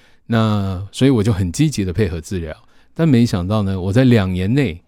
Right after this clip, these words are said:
就全盲了。所以我后来再回去看医生的时候，我就开玩笑跟他说，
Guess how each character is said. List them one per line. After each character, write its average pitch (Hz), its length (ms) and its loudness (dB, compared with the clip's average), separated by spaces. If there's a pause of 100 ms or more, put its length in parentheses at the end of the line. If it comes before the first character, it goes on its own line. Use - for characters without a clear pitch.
(380)
就 98 180 -6
全 80 260 -10
盲 71 300 -10
了。 78 140 -12 (420)
所 - 140 -2
以 127 60 4
我 123 80 2
后 160 240 -2
来 107 140 0
再 123 120 0
回 107 120 0
去 113 100 -2
看 120 180 0
医 110 80 0
生 107 180 -4
的 101 60 -4
时 98 60 -4
候， 101 80 -2
我 87 80 -4
就 98 80 -2
开 101 160 -4
玩 90 140 -4
笑 95 120 -4
跟 90 120 -6
他 90 180 -4
说， 92 320 -2